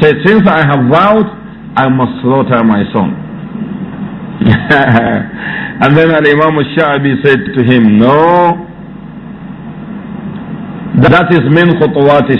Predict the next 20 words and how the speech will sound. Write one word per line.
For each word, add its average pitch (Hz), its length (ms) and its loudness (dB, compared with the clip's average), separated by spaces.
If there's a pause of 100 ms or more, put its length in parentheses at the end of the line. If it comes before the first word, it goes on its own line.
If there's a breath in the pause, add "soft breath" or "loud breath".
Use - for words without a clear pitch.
shaitan. 110 560 2
Do 170 180 4
not 156 260 4 (120)
slaughter 135 380 2 (100)
your 117 160 4 (100)
son 107 300 0 (320 loud breath)
because 139 400 2
it 127 160 0
is 127 160 2
not 147 240 2
permissible 131 640 2
to 120 80 4
do 117 140 4 (160)
so." - 60 -2 (2500)
So 135 160 4
what 170 240 2
does 165 160 2
he 160 160 4
do 156 240 2
instead? 143 400 0